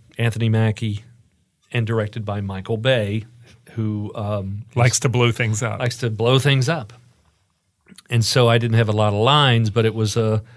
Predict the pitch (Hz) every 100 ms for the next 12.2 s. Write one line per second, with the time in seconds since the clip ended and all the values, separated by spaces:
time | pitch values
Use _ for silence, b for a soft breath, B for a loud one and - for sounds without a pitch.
0 | b b b 123 117 113 113 120 117 107
1 | 110 110 110 - 117 113 - 139 123 107
2 | 107 107 104 104 104 104 101 101 101 139
3 | 135 117 107 98 110 101 101 87 - 110
4 | 107 85 85 - b b b b _ 104
5 | 101 - 110 107 104 110 101 107 101 98
6 | 95 104 104 135 123 - 104 107 101 117
7 | 139 127 123 110 104 - - 110 104 98
8 | 87 - B B B B B B - 120
9 | 120 110 - 196 226 131 113 117 117 131
10 | 127 110 - 180 247 185 - 95 95 -
11 | - 120 131 127 123 113 107 117 143 110
12 | 92 104